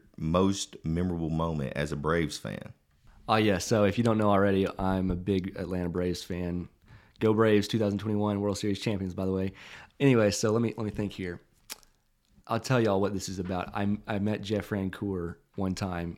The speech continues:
Speaker 2: who was my biggest Braves playing idol when I was a kid. So I'm gonna tell this story. We went to, to the, uh, SunTrust Park in the far, far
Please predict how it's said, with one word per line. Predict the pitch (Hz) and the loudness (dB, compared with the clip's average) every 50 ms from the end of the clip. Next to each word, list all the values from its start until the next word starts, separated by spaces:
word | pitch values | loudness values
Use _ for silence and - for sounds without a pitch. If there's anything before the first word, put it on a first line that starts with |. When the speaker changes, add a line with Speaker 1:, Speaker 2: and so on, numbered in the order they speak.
| _ - | _ -8
Speaker 2:
who | - | -6
was | 95 90 92 | -6 -4 -4
my | 90 87 87 | -4 -4 -6
biggest | 90 - - 98 92 95 87 - - - | -6 -4 -2 -2 0 0 -2 -4 -8 -14
Braves | - - 98 95 95 92 92 90 87 85 - | -14 -8 -6 -4 -2 -2 -2 -4 -4 -6 -8
playing | - - 104 98 95 90 90 87 85 - | -8 -6 -6 -4 -4 -2 -4 -6 -6 -8
idol | 87 87 87 85 85 82 80 80 _ | -8 -6 -6 -4 -4 -4 -6 -8 _
when | - 98 92 | -10 -8 -8
I | 87 | -6
was | 87 82 | -6 -8
a | 82 | -10
kid. | - - 101 90 85 85 87 - _ _ - - - - - _ _ - - | -10 -8 -8 -6 -6 -6 -8 -10 _ _ -20 -20 -20 -20 -20 _ _ -20 -18
So | - - - - | -12 -10 -8 -6
I'm | 92 92 | -6 -4
gonna | 92 87 82 | -6 -6 -8
tell | - - 87 85 | -8 -8 -8 -6
this | 82 87 82 | -6 -6 -6
story. | - - - - 87 82 78 80 85 - _ _ _ _ _ - - - - - - - - _ _ _ _ _ _ _ _ _ - - - _ _ - | -8 -8 -8 -8 -8 -8 -8 -10 -10 -12 _ _ _ _ _ -20 -20 -20 -20 -20 -20 -20 -20 _ _ _ _ _ _ _ _ _ -18 -18 -18 _ _ -8
We | - 113 113 113 | -2 0 2 4
went | 107 120 123 139 139 | 4 4 4 4 4
to, | - 139 127 | 4 2 2
to | 127 - - - - _ - - - - - 123 120 117 117 117 113 - - - - | 2 -2 -8 -10 -14 _ -12 -10 -6 0 2 4 4 6 6 4 4 2 -2 -12 -16
the, | 110 - 180 - 110 113 110 110 107 104 - | -16 -14 -10 -8 -2 0 0 2 2 0 -2
uh, | - - 107 101 101 98 98 98 95 98 - - - - _ _ _ _ _ _ _ _ _ _ _ _ - - | -2 -2 0 0 0 0 0 -2 -4 -4 -6 -8 -10 -12 _ _ _ _ _ _ _ _ _ _ _ _ -10 -8
SunTrust | - - - - 120 120 120 - - 131 123 117 - - | -6 -4 0 2 2 2 2 2 2 2 2 2 0 -4
Park | - - 120 107 101 104 104 - - - _ _ _ - - - - - - - - _ - | -4 0 2 4 4 2 0 -2 -10 -16 _ _ _ -18 -18 -18 -18 -20 -20 -20 -20 _ -2
in | - 117 113 110 110 107 110 110 - 110 | 0 2 4 4 4 2 0 0 -2 -2
the | 107 101 | -2 -2
far, | - - - 120 117 117 117 117 117 113 - | -2 0 2 4 6 6 6 6 4 2 0
far | - - - 113 110 110 110 110 107 | -2 -2 0 2 2 4 4 2 0